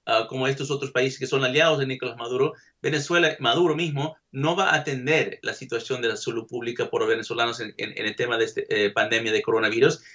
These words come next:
Sin embargo, lo va a manipular. Eh, no vamos a tener cifras, datos y, y contagio, no vamos a hacer el nivel de contagio en Venezuela.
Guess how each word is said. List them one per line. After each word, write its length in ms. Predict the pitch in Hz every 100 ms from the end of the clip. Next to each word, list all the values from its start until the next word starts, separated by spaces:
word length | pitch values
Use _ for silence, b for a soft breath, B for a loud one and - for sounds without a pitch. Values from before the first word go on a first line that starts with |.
| B
Sin 200 | - 151
embargo, 280 | 143 143 143
lo 120 | 131
va 80 | 127
a 40 |
manipular. 640 | 131 123 120 131 143 - -
Eh, 100 | 120
no 120 | 131
vamos 220 | 143 139
a 40 |
tener 200 | 139 131
cifras, 560 | - 139 135 135 127 -
datos 460 | 131 131 131 123 b b _ -
y, 180 | 143 147
y 140 | 143
contagio, 500 | 139 131 190 - -
no 80 | 120
vamos 200 | 147 139
a 20 |
hacer 180 | - 139
el 120 | 135
nivel 220 | 123 135
de 120 | 135
contagio 580 | 131 123 123 123 127 113
en 160 | - 107
Venezuela. 600 | 107 107 - 160 127 -